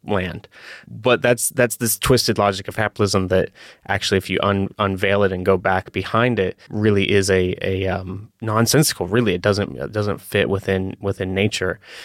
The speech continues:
Hitting that point over and over again was, I think, important to stress,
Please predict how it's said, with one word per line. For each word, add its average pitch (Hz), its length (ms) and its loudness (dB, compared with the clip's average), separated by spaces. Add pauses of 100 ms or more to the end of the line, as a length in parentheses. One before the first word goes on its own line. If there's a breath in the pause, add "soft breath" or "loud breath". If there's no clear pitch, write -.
(260 loud breath)
Hitting 139 280 2
that 117 180 0
point 110 240 0
over 110 160 2
and 107 80 2
over 104 140 2
again 98 240 -2
was, 95 120 0
I 101 80 0
think, 107 220 -4
important 98 540 0
to - 120 -6
stress, 101 520 0